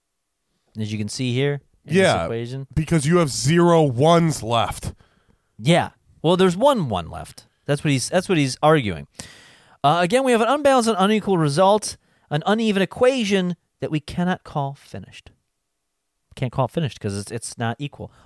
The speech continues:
Speaker 1: One equals zero? One can never be equal to zero. Not ever. It's better than zero.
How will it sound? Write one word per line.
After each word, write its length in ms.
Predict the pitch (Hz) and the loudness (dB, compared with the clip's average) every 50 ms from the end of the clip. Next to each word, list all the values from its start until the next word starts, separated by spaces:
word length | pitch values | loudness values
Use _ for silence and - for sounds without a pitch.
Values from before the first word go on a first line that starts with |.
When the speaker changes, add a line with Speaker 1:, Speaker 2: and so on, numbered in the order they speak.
| _ - | _ -8
Speaker 1:
One 240 | 110 123 156 185 | -2 0 0 0
equals 240 | 202 175 180 185 156 117 | 0 0 0 -2 -2 0
zero? 420 | 127 156 180 226 269 311 349 339 _ _ _ _ _ _ _ | 0 2 2 4 4 2 2 -2 _ _ _ _ _ _ _
One 420 | - 120 127 160 190 233 262 277 233 | -12 -6 -2 0 0 0 -2 -4 -4
can 320 | - 233 214 196 180 175 | -4 -2 -2 -2 -2 0
never 300 | 175 170 175 175 185 180 | 2 0 2 2 2 2
be 280 | 160 170 180 185 190 180 | 2 2 0 2 2 2
equal 220 | 165 - 156 156 139 | 2 4 2 2 2
to 100 | 139 131 | 2 0
zero. 340 | 120 120 120 117 104 92 95 | 0 2 2 2 2 0 0
Not 180 | 123 147 151 | 2 2 4
ever. 360 | 147 147 143 107 92 82 - _ _ _ _ _ _ _ _ _ _ _ _ _ _ _ _ _ _ _ _ | 4 2 2 0 -6 -12 -12 _ _ _ _ _ _ _ _ _ _ _ _ _ _ _ _ _ _ _ _
It's 100 | _ - 131 | _ -16 -4
better 340 | 110 - 143 151 156 151 143 | 0 0 2 4 2 2 2
than 220 | 117 123 113 104 | 0 -4 -6 -6
zero. 480 | 95 90 95 - - - - - - | -8 -10 -10 -10 -12 -14 -14 -18 -20